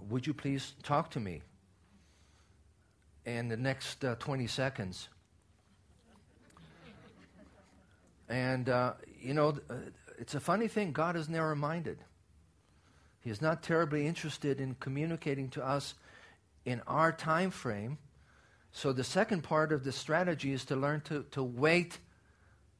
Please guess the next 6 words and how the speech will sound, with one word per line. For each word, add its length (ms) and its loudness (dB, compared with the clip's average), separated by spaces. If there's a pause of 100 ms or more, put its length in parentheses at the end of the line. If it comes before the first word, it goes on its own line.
(160)
Did 160 -2
you 100 -2
hear 220 4
that? 340 2 (760)
To 100 2
wait 440 8